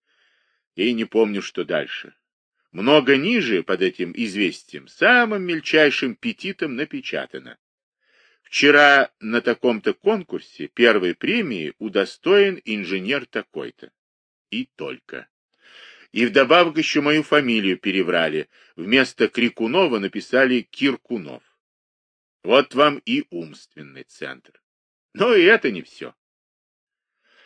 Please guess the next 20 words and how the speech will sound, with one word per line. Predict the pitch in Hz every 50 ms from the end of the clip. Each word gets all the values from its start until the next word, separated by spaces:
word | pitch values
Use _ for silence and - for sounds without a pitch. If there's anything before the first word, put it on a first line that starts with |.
| _ _ _ _
Когда | - - 175 165 160 233 254
я | 247 233
через | - - 208 190 185 160 151
месяц | 180 214 190 - - 127 123 -
уезжал | 127 123 120 107 101 131 147 139 120
из | 107 - -
Питера, | - - 262 - - 90 73 69 64 - _ _ _ _ - - _ _
то | - 147
все | 147 - 214 202
газеты | 175 190 185 165 202 254 - - 220 220 214 208 190 175 - _ _ _ _ _
на | 98 101 123 151 165
перерыв | - - 175 180 202 214 208 214 226 190 135 - -
толковали | - - 107 101 - - 113 117 156 214 226 214 220 214 190 -
о | - 120 120
нашей | 117 117 156 185 185 - - - 170 160 143
несравненной, | 104 117 151 151 - - 127 127 123 117 113 123 175 196 170 131 95 82 78 78 78
божественной, | 73 78 123 123 104 147 190 185 - - _ _ - 82 78 73 73 71 67 - _ _ - - _
высокоталантливой, | - 110 131 - 156 139 - 165 156 151 - 139 135 131 156 196 208 185 - - 101 98 82 80 73 67 - _ _ _ _ _ _ _ _ _ _ _ -
и | 85 87
уж | 92 85 - - - -